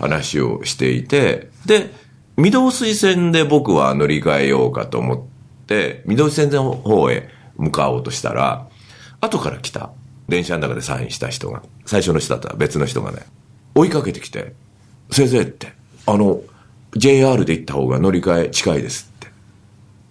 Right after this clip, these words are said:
うん。あ、これで一応救われたと思って。なんかいろんな人がいるなと思いながら、自分がサインしてもらいたいと思ってそれを中心の人もいれば、わざわざ追いかけてきて、こう教えてくれる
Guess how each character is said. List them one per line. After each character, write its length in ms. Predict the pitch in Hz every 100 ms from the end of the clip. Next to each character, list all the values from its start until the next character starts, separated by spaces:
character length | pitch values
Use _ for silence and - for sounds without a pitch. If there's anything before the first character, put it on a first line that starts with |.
| -
う 20 |
ん。 220 | 58 53 - - - - - - - _ - - -
あ、 180 | - - - - -
こ 200 | - 104
れ 100 | 110
で 140 | 123 117
一 320 | - - 120
応 100 | 107
救 260 | - -
わ 100 | 107
れ 60 | 101
た 140 | 98
と 80 | 87
思 160 | 69 64
っ 20 |
て。 280 | - 60 - - - - - -
な 100 | 117
ん 60 |
か 160 | 80 76 95
い 80 |
ろ 160 | 87 82
ん 40 |
な 60 | 82
人 220 | - 117
が 100 | 98
い 60 | 82
る 100 | 95
な 120 | 107
と 120 | -
思 140 | 82 80
い 80 |
な 100 | 76
が 120 | 69 65
ら、 400 | 104 90 58 - _ _ -
自 120 | 120
分 160 | 123 127
が 80 | 131
サ 140 | 156
イ 40 |
ン 20 | 131
し 80 |
て 60 | 127
も 80 | 123
ら 100 | 123
い 60 |
た 80 | 135
い 60 | 135
と 60 | 131
思 100 | 139
っ 20 |
て 80 | 123
そ 140 | 123
れ 80 | 110
を 80 | 101
中 180 | 95 90
心 200 | 92 85
の 80 |
人 180 | 82 87
も 140 | 73 73
い 60 |
れ 120 | 73 71
ば、 460 | 110 107 - - _
わ 120 | 190
ざ 160 | 185 156
わ 120 | 101
ざ 300 | 82 78 - -
追 160 | 160 208
い 40 |
か 120 | 208 196
け 120 | -
て 120 | 65
き 120 | -
て、 400 | - 60 55 - - - - _ -
こ 340 | - 71 60 -
う 60 | 82
教 160 | - 67
え 40 |
て 100 | 69
く 120 | 65
れ 100 | 67
る 260 | 55 53